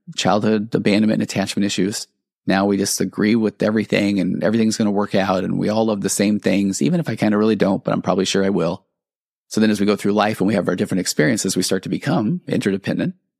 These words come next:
pulling my hands away, and differentiated, where one person ends, the other begins, but in the middle is a lot of invalidation. And that can be really uncomfortable, which causes us typically to jump back into enmeshment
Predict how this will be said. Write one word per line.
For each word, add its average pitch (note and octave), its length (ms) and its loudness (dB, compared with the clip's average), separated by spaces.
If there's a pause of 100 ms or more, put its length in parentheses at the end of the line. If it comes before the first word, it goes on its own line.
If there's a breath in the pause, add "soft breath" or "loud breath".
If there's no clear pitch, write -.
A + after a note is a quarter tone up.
(400)
pulling F2+ 200 0
my F#2 80 0
hands F2+ 260 0
away, F2+ 300 2 (280)
and - 120 -2
differentiated, - 580 0 (540)
where F2+ 180 2
one F#2 180 2
person F#2+ 320 -2
ends, F#2 360 -2
the F#2+ 120 2
other F#2 120 0
begins, A2 580 -2
but - 160 -4
in F#2 60 4
the G2 80 4
middle G#2+ 320 2
is G#2+ 100 -4
a G2 60 0
lot F#2+ 160 2
of F#2+ 80 0
invalidation. F2+ 680 -2 (320)
And F2+ 100 0
that G2 100 -2
can - 80 2
be F2+ 80 4
really F#2 220 2
uncomfortable, G2+ 420 0
which F#2+ 180 -2
causes A2 300 -2
us G2 120 -2
typically - 360 0
to F#2+ 80 0
jump - 240 -2
back F#2 200 -4
into F2 200 0
enmeshment F#2+ 540 0